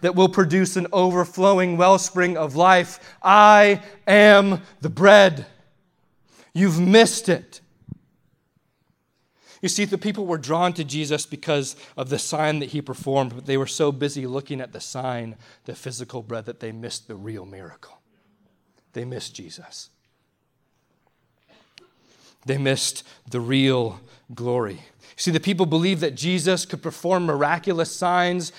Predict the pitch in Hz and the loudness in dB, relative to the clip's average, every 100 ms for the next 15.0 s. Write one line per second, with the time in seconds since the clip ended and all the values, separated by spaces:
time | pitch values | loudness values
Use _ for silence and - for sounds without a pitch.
0 | - - 143 147 180 185 180 170 165 185 | -18 -10 -6 0 0 4 2 2 -4 0
1 | 190 185 190 190 160 160 156 151 147 170 | 0 0 -2 -2 0 0 0 -2 0 2
2 | 208 208 - - - - _ 135 123 160 | 2 2 -2 -12 -18 -20 _ -14 -6 0
3 | 202 170 185 175 170 - - _ 147 151 | 2 4 6 4 2 -10 -14 _ -10 -10
4 | - 151 147 120 - - - _ _ _ | -4 2 4 2 -4 -20 -20 _ _ _
5 | _ _ _ _ _ _ _ _ _ _ | _ _ _ _ _ _ _ _ _ _
6 | _ - - 190 214 202 208 170 190 196 | _ -16 -2 0 0 2 4 4 4 4
7 | 196 196 190 196 165 175 165 170 147 165 | 0 0 0 -2 0 0 4 2 2 -4
8 | 175 175 175 - - 196 180 170 170 135 | -2 -2 -2 -6 -4 -2 -2 -4 -6 -8
9 | 135 - 135 117 107 - - - 185 185 | -10 -6 -4 -6 -10 -18 -20 -4 0 2
10 | 214 202 190 156 165 208 202 185 151 147 | 2 2 0 0 4 6 6 4 0 -4
11 | 180 151 143 147 180 180 185 220 208 - | -2 -2 -2 -2 0 2 6 6 4 -8
12 | - - - 131 123 185 220 165 170 - | -12 -20 -14 -8 2 6 6 6 4 2
13 | 190 170 165 180 180 196 175 190 185 160 | -2 0 2 2 2 -2 0 -2 -2 0
14 | 156 170 165 - 190 175 160 160 160 147 | 4 2 0 -6 0 0 0 0 -2 -4